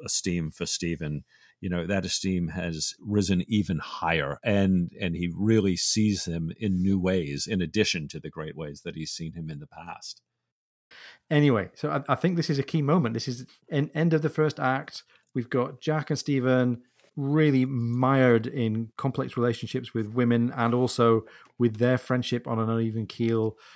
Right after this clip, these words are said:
Speaker 2: We've got
Speaker 1: Yes.
Speaker 2: Jack, r-, his career's on the rocks. Is he gonna go a really undesirable, kind of low-rated ship from the Admiralty just for the sake of getting to sea to avoid his debtors?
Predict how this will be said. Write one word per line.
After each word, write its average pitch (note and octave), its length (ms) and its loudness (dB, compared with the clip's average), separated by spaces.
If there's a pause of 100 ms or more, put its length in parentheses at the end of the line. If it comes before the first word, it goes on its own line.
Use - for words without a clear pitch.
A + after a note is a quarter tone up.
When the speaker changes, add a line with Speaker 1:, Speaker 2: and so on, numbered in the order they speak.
(140)
Speaker 2:
We've A#2 140 0
got A#2 80 4
Speaker 1:
Yes. A#2 120 -2
Speaker 2:
Jack, C3 300 -2
r-, B2 200 -4
his A#2 180 -4
career's A#2+ 460 2
on A#2 140 2
the A2 80 2
rocks. A#2 400 0
Is A2 80 -2
he B2 80 -4
gonna B2+ 180 0
go A#2+ 360 4 (540)
a A#2 40 -4
really A#2+ 240 2
undesirable, A2 1000 0 (260)
kind A2 140 -6
of A2 80 0
low-rated A2 540 2
ship - 260 -6
from G#2+ 140 -6
the G#2+ 80 0
Admiralty G#2+ 380 -2
just G2+ 260 -4
for G#2+ 60 -10
the G2+ 80 -4
sake G#2 280 -4
of G2 120 -6
getting G2+ 240 -4
to G2 80 -12
sea G#2 220 -6
to G2+ 140 -6
avoid G2 280 -4
his F#2 100 -8
debtors? G2 480 -8